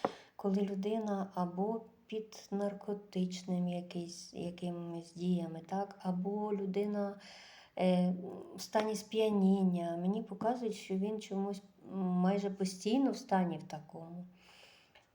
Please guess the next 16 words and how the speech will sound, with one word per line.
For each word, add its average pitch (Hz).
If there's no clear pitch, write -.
І 185
на 196
цьому 208
фоні, 226
ось, -
і 294
на 294
цьому 320
фоні, 294
можливо, 247
і 233
появилася 185
вона, 160
друга 165
особа, -
розумієш? 190